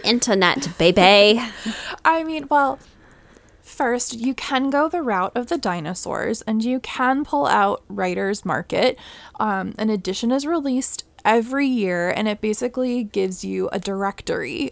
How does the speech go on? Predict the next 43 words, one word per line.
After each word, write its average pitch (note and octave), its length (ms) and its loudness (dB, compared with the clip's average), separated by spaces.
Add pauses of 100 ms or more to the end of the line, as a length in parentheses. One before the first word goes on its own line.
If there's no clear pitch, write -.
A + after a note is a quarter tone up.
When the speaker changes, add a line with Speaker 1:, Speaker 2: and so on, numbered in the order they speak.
(160)
Speaker 2:
of G3 440 0 (520)
all A#3 280 6
of A#3 160 0
the B3 80 -2
people A#3+ 400 -2
in A3 100 0
the A#3+ 60 2
publishing C4 460 0
industry G3 580 -2 (300)
that A3+ 160 2
you D4+ 80 2
can F4+ 140 0
go F#4 180 2
to. - 340 -2
You G3+ 80 -2
know, F3+ 280 0
editors A#3 500 2
are A3+ 100 2
listed, G3+ 640 0
agents, F#3+ 500 -4
et F#3 80 -10
cetera. F#3+ 400 -2 (320)
You G#3 100 -4
can G#3 300 -2
find G3+ 440 -2
this G#3 260 -2
book G#3 380 -4
at F#3 140 0
your G3 140 -2
local G3 380 -2
Barnes F#3+ 360 -2
and F#3+ 140 -4
Noble A#3+ 440 -2
in G#3 180 -4
the G3+ 100 -4
reference F#3+ 540 -4
section. E4 560 -4 (420)
Um, G#3+ 540 -2 (240)
but A3 260 -2 (460)
it A3+ 180 2
looks A#3 480 0
like A#3+ 200 2
an A3+ 100 0